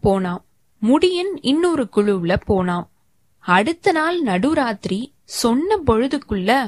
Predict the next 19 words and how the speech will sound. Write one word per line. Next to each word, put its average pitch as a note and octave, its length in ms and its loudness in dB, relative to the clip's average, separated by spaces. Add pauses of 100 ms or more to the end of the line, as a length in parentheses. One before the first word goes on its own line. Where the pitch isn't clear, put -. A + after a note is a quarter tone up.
(320)
எல்லா A3 440 2
பக்கமும் D#4 540 -2
போன A3 380 0
குழுக்களும் A3+ 680 0 (180)
எவ்வியூருக்கு A3+ 720 0
திரும்பிடுச்சு. G#3+ 720 -2 (720)
யாராலையுமே B3 920 2
சிறுவர்களை B3+ 720 0
கண்டுபிடிக்க A3 640 -2
முடியல. F#3+ 440 -2 (760)
என்ன G#3+ 340 4
செய்யலாம் D4+ 640 0
அப்படின்னு A3 580 -2
யோசிச்சுக்கிட்டு A#3+ 640 -2
இருக்கும்போதுதான் F#3+ 920 -4 (200)
தேக்கனோட F4 720 2
மூத்த C#4+ 460 -2
மகன் G3+ 380 -4 (280)
ஊருக்கு E4 440 2